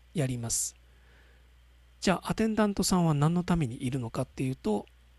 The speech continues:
もう、乗降の補助であったり、案内であったり、で、たまに車内アナウンスをやる。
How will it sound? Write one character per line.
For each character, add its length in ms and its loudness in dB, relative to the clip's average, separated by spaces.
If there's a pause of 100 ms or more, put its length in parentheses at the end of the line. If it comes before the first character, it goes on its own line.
(1900)
も 260 -2 (340)
う、 40 -12
乗 480 2 (100)
降 320 2
の 300 0 (240)
補 240 0
助 260 -2 (1300)
で 160 -2
あ 80 0
っ 60 -6 (180)
た 100 -2
り、 180 -8 (280)
案 340 0
内 240 0
で 140 -4
あ 60 -4
っ 40 -10 (120)
た 100 -4
り、 200 -8 (160)
で、 140 -4 (720)
た 100 4
ま 160 4
に 260 -2
車 200 2
内 200 0
ア 60 -4
ナ 80 -4
ウ 60 -4
ン 80 -8
ス 100 -4
を 80 -2
や 220 -4
る。 200 -12